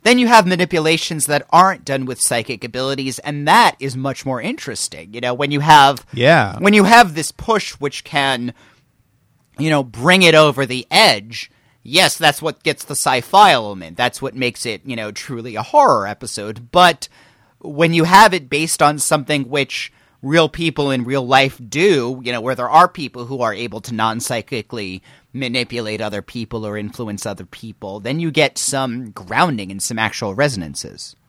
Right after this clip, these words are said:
Speaker 2: Yeah, yeah, I think that's right. Because I, I, again, I mean, I think that, that one of the things that, and I think you see this in Soft Light as well, and I think you're seeing this a little bit in the third season.
Speaker 1: Which, and I
Speaker 2: that
Speaker 1: didn't really like Soft Light. I,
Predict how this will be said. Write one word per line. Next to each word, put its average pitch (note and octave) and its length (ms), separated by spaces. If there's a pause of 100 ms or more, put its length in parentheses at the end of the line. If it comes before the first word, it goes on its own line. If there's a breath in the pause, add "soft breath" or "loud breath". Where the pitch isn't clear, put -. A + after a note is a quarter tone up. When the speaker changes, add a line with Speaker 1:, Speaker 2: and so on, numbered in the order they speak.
(720 loud breath)
Speaker 2:
Yeah, C#3+ 680
yeah, C3+ 380
I A#2 40
think C#3+ 180
that's G#2+ 220
right. G#2+ 400
Because G#3+ 300
I, A#3+ 200
I, A3 160
again, G#3+ 300
I F#3 40
mean, E3+ 100
I D#3+ 80
think G#3+ 220
that, E3 220
that A#2+ 180
one C3 200
of D3 100
the C3 80
things A2+ 460
that, G2+ 380 (120)
and C3 200
I C#3+ 80
think G3 160
you D#3+ 80
see C#3+ 160
this A#2 180
in A2 60
Soft G#2 340
Light G#2 160
as G#2+ 140
well, G2+ 320 (180)
and B2+ 120
I A2+ 60
think A#2+ 140
you're A#2 80
seeing G#2+ 240
this G2+ 140
a - 40
little G#2 220
bit G2 160
in - 40
the G#2 100
third F#2+ 220
season. A2 440
Speaker 1:
Which, E3+ 260
and F#3 140
I F#3 80
Speaker 2:
that - 60
Speaker 1:
didn't G#3+ 220
really F3+ 220
like G3+ 220
Soft - 380
Light. C#2+ 280
I, F2+ 160